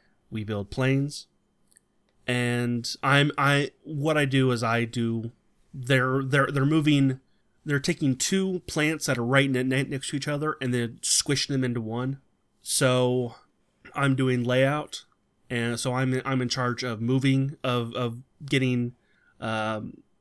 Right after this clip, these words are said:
of marking machines to move to a different area, marking the floors, you know, saying the machine's gonna go here, that kind of thing. That's, that's, that's what I do. And I'm working in an area right now where they,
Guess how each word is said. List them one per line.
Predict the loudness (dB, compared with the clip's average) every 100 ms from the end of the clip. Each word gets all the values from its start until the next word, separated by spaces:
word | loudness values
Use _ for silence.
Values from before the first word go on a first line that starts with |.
| _ _ -8
of | -6 -4
marking | 0 0 0
machines | -2 0 2 4 2 0 -4
to | -2 -2
move | 0 0 0 0
to | -2
a |
different | -2 -2 -2
area, | 0 0 -2
marking | -2 -4 -4 -6
the |
floors, | -4 -2 -2 0 -2 -6 -12 _ _ _ -10
you | -8
know, | -4
saying | -4 -6
the |
machine's | -6 -6 -4
gonna | -4 -4
go | -4
here, | -2 0 0 -4 -10 _ _ _ -8
that | -6
kind | -6
of | -8
thing. | -12 -12
That's, | -8 -8 -6 -4
that's, | 0 -2
that's | -2 -4 -4
what | -4
I | -4
do. | -6 -12 -18 _ _ _ -4
And | 0 2 0 -2 -4 _ _ _ _
I'm | 0 2 4
working | 4 2 4 2
in | 4
an | 4 4
area | 2 2
right | 0 -2 -4
now | -6 -6 -10 -12 _ _ _ -14 -14 -14 -12
where | -2 0 2
they, | 2 4 4 2 -2